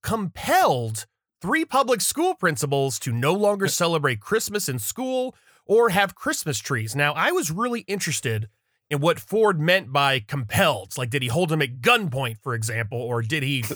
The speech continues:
you know, <laughs> did he have the power to get him thrown in jail? Well, based on a later description of this same event, compelled for Henry Ford apparently just means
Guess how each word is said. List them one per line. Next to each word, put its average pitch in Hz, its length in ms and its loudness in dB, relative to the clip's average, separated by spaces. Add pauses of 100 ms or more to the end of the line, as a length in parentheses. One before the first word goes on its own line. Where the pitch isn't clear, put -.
(260)
you 285 100 2
know, 131 160 2 (180)
<laughs> - 180 -18
did 185 160 4
he 196 80 2
have 185 140 2
the 175 80 0
power 185 280 2
to - 60 0
get 185 140 0
him 170 100 -4
thrown 180 220 0
in 170 80 -2
jail? 147 340 2
Well, 190 260 4
based 214 420 0
on 233 120 0
a 156 100 0
later 226 540 2
description 220 800 -2
of 156 160 0
this 165 140 0
same 262 220 -2
event, 214 420 0 (400)
compelled 190 800 2 (100)
for 160 120 0
Henry 240 260 2
Ford 226 320 4
apparently 214 460 0
just 170 320 0
means 131 600 -2